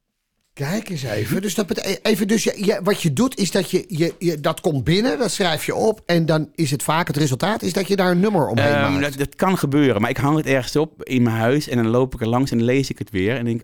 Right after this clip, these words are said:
Speaker 2: "Oh ja, ik ga dat, ik, ik, oh ja, dat kan, of ik heb het net nodig in een stukje n-, nummer, in een stukje tekst. Oh, dat moet ik hebben." Ja, zoals ook bijvoorbeeld met, met Rita
Speaker 1: Ja.
Speaker 2: heb ik ooit geschreven van, eh, "Is de bron de oorzaak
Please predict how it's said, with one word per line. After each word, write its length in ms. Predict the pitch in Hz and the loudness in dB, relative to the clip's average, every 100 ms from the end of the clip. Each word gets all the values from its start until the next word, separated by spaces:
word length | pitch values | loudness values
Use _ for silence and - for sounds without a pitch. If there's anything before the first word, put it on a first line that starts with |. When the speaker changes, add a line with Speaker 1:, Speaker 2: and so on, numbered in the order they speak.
| - | -6
Speaker 2:
"Oh 220 | 139 143 | 0 2
ja, 360 | 117 87 80 - _ _ _ | 2 0 -4 -8 _ _ _
ik 160 | - 117 | -6 -6
ga 180 | - 120 | -2 0
dat, 300 | 110 104 - | 0 -2 -8
ik, 180 | - - | -12 -10
ik, 220 | 117 120 - | -10 -10 -4
oh 180 | 170 | 2
ja, 200 | 180 107 | 2 2
dat 180 | 92 117 | 0 -4
kan, 180 | - 131 | -2 0
of 160 | 147 135 | 0 0
ik 60 | |
heb 140 | 135 123 | -2 2
het 80 | |
net 180 | 131 139 | 2 4
nodig 440 | 127 131 147 120 - | 2 4 2 0 0
in 160 | 123 | 0
een 80 | 117 | 0
stukje 440 | - 127 - 117 | 0 -6 -2 0
n-, 320 | 110 110 80 95 | 2 0 -2 -6
nummer, 560 | 110 110 123 120 104 | -2 2 4 4 2
in 60 | 95 | 0
een 60 | 101 | -4
stukje 260 | 117 104 | -6 -6
tekst. 280 | - 120 - | -4 -4 -2
Oh, 120 | 143 | -6
dat 280 | 123 156 - | -4 -6 -2
moet 160 | 147 131 | 0 0
ik 80 | 123 | 0
hebben." 340 | 117 101 101 101 104 104 - | 0 -2 -6 -4 -2 -2 -4
Ja, 300 | 110 101 92 - - - | -4 -4 -6 -14 -20 -6
zoals 320 | 139 135 123 | -2 0 0
ook 140 | 139 | -2
bijvoorbeeld 420 | 135 123 117 120 | -2 -4 -4 -2
met, 200 | 113 113 | 0 0
met 120 | 107 107 | -2 -2
Rita 480 | 127 151 95 98 - - - | -2 0 -2 -2 -6 -14 -4
Speaker 1:
Ja. 120 | 294 | 0
Speaker 2:
heb 120 | 110 | 0
ik 100 | 123 | 0
ooit 200 | 110 123 | 0 0
geschreven 540 | - 117 120 117 117 113 - - - | -2 -4 -2 -2 -4 -10 -14 -18 -2
van, 320 | 107 101 101 | 0 2 0
eh, 180 | 101 95 - - - - | -4 -6 -8 -20 -20 -4
"Is 160 | 117 - | -4 -2
de 120 | 98 | 0
bron 360 | 101 113 127 | 2 2 4
de 100 | 120 | 2
oorzaak 840 | 101 120 123 117 110 104 104 - | 2 0 0 0 -2 -2 -4 -10